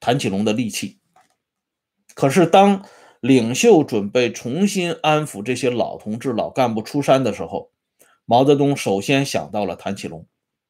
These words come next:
这样呢，就安排谭启龙担任候补中央委员。这个谭启龙啊，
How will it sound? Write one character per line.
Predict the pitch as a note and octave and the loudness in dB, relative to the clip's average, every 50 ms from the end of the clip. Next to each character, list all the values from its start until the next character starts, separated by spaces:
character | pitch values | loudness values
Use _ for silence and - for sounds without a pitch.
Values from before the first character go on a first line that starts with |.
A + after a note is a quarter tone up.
| _ _ _ _ _ _ _ | _ _ _ _ _ _ _
这 | - F3 | 2 4
样 | D#3 D3 C3+ | 4 4 2
呢， | B2+ G#2+ - - _ _ _ _ | 0 -4 -6 -10 _ _ _ _
就 | - D3+ C#3+ | 0 2 2
安 | - - E3+ F#3 F#3+ G3 G3 | 4 4 4 4 6 4 2
排 | - - B2 B2+ C#3 | 0 0 0 0 0
谭 | C3+ - - A#2 A2+ D3+ | -2 -4 -8 -6 -6 -6
启 | E3+ - - G#2+ | -6 -6 -8 -6
龙 | F#2 F#2+ - G#2+ A#2 - _ _ | -6 -6 -6 -8 -10 -12 _ _
担 | - C#3 C#3 C#3 | 2 4 4 4
任 | C3 A#2 G#2 | 2 0 -2
候 | - - C3 A#2+ - A#3+ F#3+ B2 | -4 -4 0 4 6 8 8 6
补 | - G2 G2 | 4 -2 -8
中 | G2 C#3+ C3+ C3 | -6 -4 -2 0
央 | B2+ A#2+ A#2+ B2 | 0 0 0 -2
委 | A2+ F2+ | -4 -6
员。 | D#2+ E2 F2 G2 G2+ - _ _ _ - - - - - - - - - - - - - - - - - - - _ | -6 -8 -10 -10 -12 -16 _ _ _ -20 -20 -18 -16 -14 -12 -12 -12 -12 -14 -16 -18 -18 -20 -20 -20 -20 -20 -20 _
这 | - A#3 | -18 -16
个 | F#3 E3 | -16 -16
谭 | - - - C3 C#3 F3 A#3 B3+ | -16 -16 -14 -12 -10 -10 -10 -12
启 | A#3+ - - A#2 | -12 -12 -12 -12
龙 | F#2+ F#2 F#2+ A#2+ D#3+ | -12 -12 -10 -6 -6
啊， | C3+ - - - | -6 -6 -6 -10